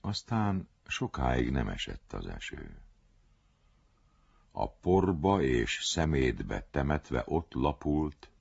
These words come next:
ott hallgatott még ez a pár betű: Ková J. Az utolsó betűk, az anyagok, a vonalak utolsó részletei,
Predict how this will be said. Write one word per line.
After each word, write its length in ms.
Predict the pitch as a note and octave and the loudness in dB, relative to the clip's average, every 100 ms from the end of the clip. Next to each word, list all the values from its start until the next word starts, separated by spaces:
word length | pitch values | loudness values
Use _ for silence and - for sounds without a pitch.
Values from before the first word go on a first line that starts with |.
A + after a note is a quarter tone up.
| _ _ _ _ - _ | _ _ _ _ -20 _
ott 220 | G2 G2 | 6 6
hallgatott 680 | - A#1 A1+ G#1 G#1+ A#1 - | 6 4 4 4 0 0 -2
még 260 | A#1 A#1 G#1 | 0 2 2
ez 120 | G1+ | 0
a 120 | G1+ | 0
pár 360 | G1+ C2 C#2 C#2 | 2 8 8 8
betű: 460 | C2+ C2 B1+ B1+ - - _ _ _ _ _ | 2 2 4 4 2 -14 _ _ _ _ _
Ková 840 | - D2 D#2 C#2+ D2 C#2+ C#2 C#2 D2+ D2+ C2+ - _ - - - | 0 4 4 4 4 4 4 0 -4 -8 -10 -14 _ -20 -20 -12
J. 500 | A1 G#1 G1+ G1+ G1+ G1+ - - _ _ _ _ - _ - - - - - | -4 0 2 0 -2 -6 -10 -18 _ _ _ _ -20 _ -20 -20 -20 -20 -2
Az 160 | E2 | 2
utolsó 540 | A#2+ G#2+ G2+ F#2 F2 D#2+ | 2 8 6 8 4 6
betűk, 640 | E2+ - D#2 - - - _ _ - - - - | 4 2 0 -2 -16 -18 _ _ -20 -20 -20 -10
az 240 | - C2 - | 0 0 2
anyagok, 1040 | C2 C2+ C2+ C2 C2+ D#2+ - - - - _ - - - - | 4 6 6 6 6 2 2 -16 -16 -20 _ -20 -20 -20 -8
a 140 | - | -2
vonalak 480 | A1 D2 D2 B1 A1+ | 6 8 8 6 4
utolsó 540 | D2+ C#2 C2 A#1+ A#1+ G#1+ | 2 6 4 4 2 4
részletei, 960 | B1 C#2 - D2 C#2+ D2 C#2 D2 D2 | 4 4 2 0 0 2 4 4 2